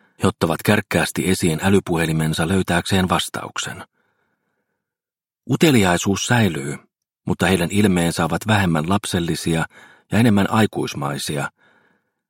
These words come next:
ja heidän päässään on enemmän tavoitteita kuin kysymyksiä. Kukaan ei ole kiinnostunut hiljaisuudesta, ja siksi päätin kertoa tarinan,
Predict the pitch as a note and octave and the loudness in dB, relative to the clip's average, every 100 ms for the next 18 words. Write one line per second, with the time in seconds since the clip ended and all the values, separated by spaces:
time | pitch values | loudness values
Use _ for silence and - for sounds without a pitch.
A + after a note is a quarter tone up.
0 | _ - F2+ F2+ E2 F#2+ F#2+ - F2 E2 | _ -2 0 2 2 0 0 0 0 2
1 | F2 G#2 E2+ D#2 G2+ G2+ F2 - E2+ D#2+ | 2 2 2 0 0 2 0 0 -4 -4
2 | E2+ F#2+ F#2 F#2 - - - - - - | -2 -2 0 -4 -6 -8 -10 -10 -8 -10
3 | - _ _ _ _ _ _ _ _ _ | -12 _ _ _ _ _ _ _ _ _
4 | _ _ _ _ - D3 - E2+ D#2+ F2+ | _ _ _ _ -2 0 2 2 2 0
5 | F2+ - G#2 F#2+ D#2+ - E2 - G#2 F2+ | 0 -2 0 0 0 -4 -6 -2 0 0
6 | D2 C2+ C#2+ C#2+ C#2+ - D#2+ - _ _ | 0 -2 -6 -8 -8 -4 -4 -6 _ _
7 | _ _ _ _ _ _ - - C#3+ - | _ _ _ _ _ _ -8 -2 -2 0
8 | - F#2+ F#2 F2 A2 F#2+ - D#2+ - A2 | 0 0 0 0 0 0 0 -2 0 -2
9 | G2+ E2 D#2 | 0 0 -2